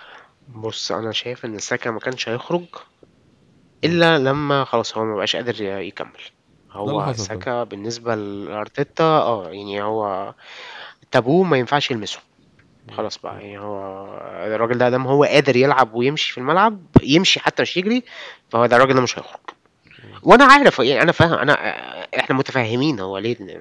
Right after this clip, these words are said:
Speaker 1: بيقول كده، لأن هو ساكا أخطر لعيب عندك في الفرقة. بس، آه، الرحمة حلوة شوية،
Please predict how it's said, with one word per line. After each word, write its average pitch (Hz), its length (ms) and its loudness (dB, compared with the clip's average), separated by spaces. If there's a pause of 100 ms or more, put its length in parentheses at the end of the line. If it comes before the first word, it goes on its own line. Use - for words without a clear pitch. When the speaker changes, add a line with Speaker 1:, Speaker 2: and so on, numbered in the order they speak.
(160)
Speaker 1:
بيقول 117 300 -6
كده، 104 180 -4
لأن 101 180 -8
هو 113 280 -2
ساكا - 280 -4
أخطر - 300 -6
لعيب 113 200 -4
عندك 107 240 -6
في - 60 -20
الفرقة. - 280 -10 (580)
بس، - 560 -2
آه، 131 460 -2
الرحمة 196 300 2
حلوة 185 200 2
شوية، 123 360 -4